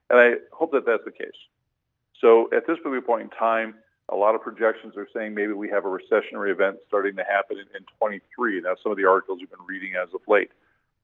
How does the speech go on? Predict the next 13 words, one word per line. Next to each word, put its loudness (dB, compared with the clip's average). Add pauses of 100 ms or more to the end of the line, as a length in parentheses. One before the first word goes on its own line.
Um, -2
I 4
don't 4
think -4
there's -8
anybody 2
that's 0
out 6
there 0
saying -2
that -6
we're, -4
uh, -8